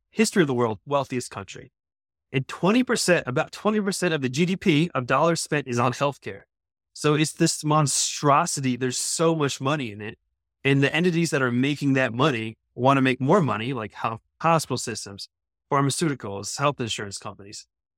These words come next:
And so that will only increase as they'll just keep leaning in that direction. So all the systemic abuses that physicians face will increase as that be-, just becomes an accelerated process,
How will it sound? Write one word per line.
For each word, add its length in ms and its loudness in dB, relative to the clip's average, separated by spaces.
And 220 4
so 200 2
that 320 2
will 160 4
only 200 4
increase 680 -2
as 240 -4
they'll 160 0
just 220 -4
keep 200 -8
leaning 300 2
in 80 0
that 160 0
direction. 460 0
So 160 -2
all 80 4
the 100 0
systemic 560 -6
abuses 500 -8
that 200 -12
physicians 420 -6
face 360 -2
will 140 -8
increase 580 -2
as 160 -2
that 340 0
be-, 100 -8
just 300 -8
becomes 320 -4
an 80 -4
accelerated 600 -4
process, 600 -4